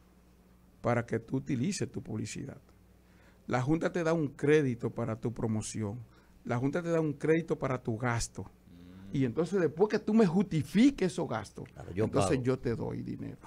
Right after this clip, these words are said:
Speaker 1: Solo para el funcionario público, eh, para, eh, eh, la, la inversión pública, pues yo estoy de acuerdo de que el Estado cubra la,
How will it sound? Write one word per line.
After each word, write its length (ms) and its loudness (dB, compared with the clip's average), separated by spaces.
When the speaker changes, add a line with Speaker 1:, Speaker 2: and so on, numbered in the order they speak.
Speaker 1:
Solo 480 6
para 200 2
el 40 0
funcionario 520 -2
público, 480 -8
eh, 80 8
para, 380 6
eh, 200 0
eh, 160 -2
la, 400 2
la 560 0
inversión 520 0
pública, 220 -4
pues 120 -2
yo 60 2
estoy 160 -2
de 80 2
acuerdo 400 0
de 80 -4
que 220 -4
el 160 6
Estado 520 6
cubra 400 6
la, 180 -2